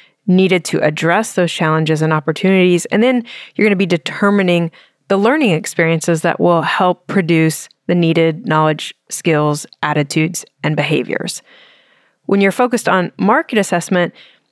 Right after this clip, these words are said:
you're concerned about how large the market is, the other options learners have in the market,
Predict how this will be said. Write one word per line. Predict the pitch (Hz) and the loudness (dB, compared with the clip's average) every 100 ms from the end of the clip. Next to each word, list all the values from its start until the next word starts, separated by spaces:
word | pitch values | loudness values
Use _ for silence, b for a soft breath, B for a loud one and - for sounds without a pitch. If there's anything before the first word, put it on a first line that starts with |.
| b - | b -2
you're | 233 | -2
concerned | 254 226 220 202 | 0 0 0 0
about | 170 160 - - | 2 0 0 -4
how | - 147 143 | -6 -4 0
large | 180 220 208 | 2 2 0
the | 214 | 0
market | 202 196 190 185 | 2 0 0 2
is, | 185 180 170 - _ - | 4 2 0 -6 _ -12
the | 160 165 | -2 0
other | 165 165 - | 2 0 0
options | 175 - 190 175 | -2 0 0 0
learners | 190 175 170 170 | 0 0 0 0
have | 185 170 | -2 0
in | 170 | 0
the | |
market, | 165 165 160 170 160 | 2 0 0 -2 -4